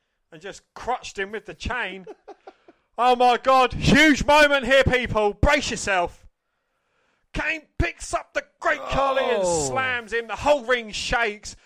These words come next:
Speaker 1: The crowd goes crazy. <laughs>
Speaker 2: Well, Kane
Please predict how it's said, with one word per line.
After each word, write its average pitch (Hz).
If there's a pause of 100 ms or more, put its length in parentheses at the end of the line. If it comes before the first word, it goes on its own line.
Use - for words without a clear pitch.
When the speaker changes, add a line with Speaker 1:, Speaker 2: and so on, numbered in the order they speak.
(100)
Speaker 1:
The 214
crowd 320
goes 233
crazy. 294
<laughs> 214 (1800)
Speaker 2:
Well, 127
Kane 170